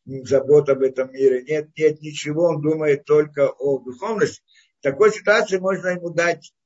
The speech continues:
что-то, духовность. Почему же? Тогда она его не разрушит, его личность, потому что его личность, она уже не,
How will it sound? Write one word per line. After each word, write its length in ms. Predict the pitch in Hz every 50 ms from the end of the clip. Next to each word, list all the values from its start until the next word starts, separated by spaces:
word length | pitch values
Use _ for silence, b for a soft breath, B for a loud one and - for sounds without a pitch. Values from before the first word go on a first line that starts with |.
| -
что-то, 340 | - - 147 143 139 143 131
духовность. 720 | 113 123 139 - - 185 202 202 180 151 143 139 - -
Почему 420 | 120 117 - - 131 139 156 175 165
же? 140 | 139 135
Тогда 320 | 131 - 185 190 - 151 160
она 140 | 160 160 160
его 140 | 156 156 151
не 100 | 156 151
разрушит, 640 | 143 147 139 143 143 147 165 165 147 143 147 143 -
его 160 | 123 127 127
личность, 460 | 127 135 160 185 180 147 147 - - -
потому 480 | 117 117 - 117 120 120 127 135 147
что 200 | 143 - - 127
его 200 | 123 127 127 131
личность, 600 | 131 135 143 160 165 156 - - 156 156 151 - _
она 440 | - 123 127 127 127 139 147 139 135
уже 420 | - 135 127 117 104 101 139 143
не, 580 | 143 143 139 143 147 147 147 147 143 143 147